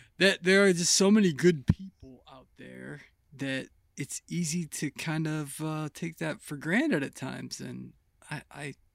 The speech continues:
I think we, uh, yeah, we do a pretty good job of appreciating people, but it's always good to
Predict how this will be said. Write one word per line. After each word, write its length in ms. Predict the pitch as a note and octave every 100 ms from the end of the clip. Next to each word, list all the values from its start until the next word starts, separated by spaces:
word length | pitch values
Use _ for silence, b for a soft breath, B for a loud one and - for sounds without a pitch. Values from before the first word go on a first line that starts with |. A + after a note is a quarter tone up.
| _
I 60 | C#3+
think 280 | - F3+ -
we, 240 | F3 E3+
uh, 240 | D#3+ - C3+ _ _ B B B B B B B
yeah, 280 | - D#3+ - - _ _ D3
we 120 | D3
do 160 | F3+
a 20 | F3
pretty 200 | G3+ G3+
good 140 | F#3
job 220 | E3 E3+
of 100 | D#3
appreciating 560 | C#3 - F3+ - C3 A#2+
people, 300 | - C3 C#3
but 180 | C3+ C3+
it's 140 | -
always 280 | D#3 D#3 D3
good 220 | - D3 -
to 200 | C3+